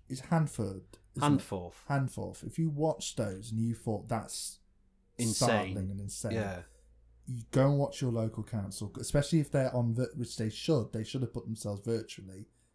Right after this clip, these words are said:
Speaker 1: if they're
Speaker 2: In
Speaker 1: following
Speaker 2: this
Speaker 1: the
Speaker 2: last twelve
Speaker 1: guidelines
Speaker 2: months, yeah.
Speaker 1: and the rules and that's
Speaker 2: And then take themselves off twenty-four hours later.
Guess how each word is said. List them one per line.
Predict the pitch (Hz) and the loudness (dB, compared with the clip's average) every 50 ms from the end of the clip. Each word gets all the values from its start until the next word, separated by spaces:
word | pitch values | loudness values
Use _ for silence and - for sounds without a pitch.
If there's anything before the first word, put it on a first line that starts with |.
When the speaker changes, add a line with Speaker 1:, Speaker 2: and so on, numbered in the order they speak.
| _ | _
Speaker 1:
if | - 110 | -8 -6
they're | 110 107 | -4 -4
Speaker 2:
In | - | 0
Speaker 1:
following | - 113 113 113 | 2 4 6 6
Speaker 2:
this | 107 104 104 | 6 6 4
Speaker 1:
the | 110 | 2
Speaker 2:
last | 101 98 | 2 4
twelve | 120 113 113 107 95 | 4 4 4 4 4
Speaker 1:
guidelines | 95 | 2
Speaker 2:
months, | 95 92 92 92 95 | 0 0 0 0 -2
yeah. | 98 92 | -2 0
Speaker 1:
and | 98 98 | -2 -2
the | 101 | -2
rules | 110 107 104 101 92 107 | -2 -4 -4 -6 -8 -8
and | 104 101 | -6 -6
that's | 101 98 - - - | -6 -8 -6 0 4
Speaker 2:
And | 131 135 | 6 6
then | 127 117 | 6 6
take | - - 117 110 | 4 4 2 2
themselves | 113 110 101 - 113 107 98 98 | 2 0 0 0 0 0 0 0
off | 104 95 - - - - | 0 -2 -2 -6 -16 -10
twenty-four | - - 101 95 - 101 | -6 -6 -6 -4 -4 -4
hours | 95 95 92 92 | -4 -4 -4 -6
later. | 95 95 92 87 - - 98 | -6 -8 -8 -10 -12 -14 -16